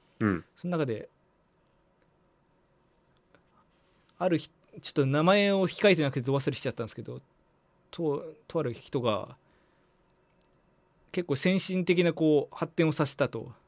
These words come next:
Speaker 2: なんかその中の一つに拍があったと。
Speaker 1: うん。はいはいはいはい。
Speaker 2: だから喋ってるだけのやつに多少こう、リズムをつけて、
Speaker 1: はいはいはいはい。
Speaker 2: 拍っ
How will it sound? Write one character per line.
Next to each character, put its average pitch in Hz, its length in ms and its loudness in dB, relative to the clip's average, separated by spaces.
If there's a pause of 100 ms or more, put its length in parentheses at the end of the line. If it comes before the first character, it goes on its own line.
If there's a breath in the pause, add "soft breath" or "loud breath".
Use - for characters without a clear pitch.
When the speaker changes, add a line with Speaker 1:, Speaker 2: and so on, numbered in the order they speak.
(1000)
Speaker 2:
な 160 60 -10
ん 139 40 -8
か - 60 -10
そ 196 100 0
の 226 80 4
中 208 160 6
の 185 60 2
一 196 180 2
つ 175 100 -6
に 151 80 2
拍 175 320 2
が 120 280 4 (120)
あ 131 80 -2
っ 131 40 -4
た 120 140 -4
と。 - 120 -12
Speaker 1:
う - 40 -12
ん。 131 40 -20 (840)
は 135 140 10
い 113 40 6
は 113 40 4
い 107 40 6
は 104 60 8
い - 40 6
は 101 60 2
い。 - 20 2
Speaker 2:
だ 92 80 2
か 175 80 4
ら 208 60 6
喋 214 140 2
っ - 20 -12
て 220 100 2
る 196 80 2
だ 196 120 6
け 202 100 4
の 185 100 0
や 175 120 2
つ 180 160 -4
に 175 320 0
多 165 120 -2
少 160 200 2
こ 156 100 -2
う、 139 40 4
リ 160 120 6
ズ 170 120 2
ム 202 100 4
を 196 60 4
つ - 100 -12
け 190 140 6
て、 107 380 -2 (420)
Speaker 1:
は 113 140 6
い 107 40 8
は 101 40 6
い 95 40 6
は 95 60 6
い 92 420 2
は 92 40 -6
い。 - 40 -10
Speaker 2:
拍 - 320 -8
っ - 20 -8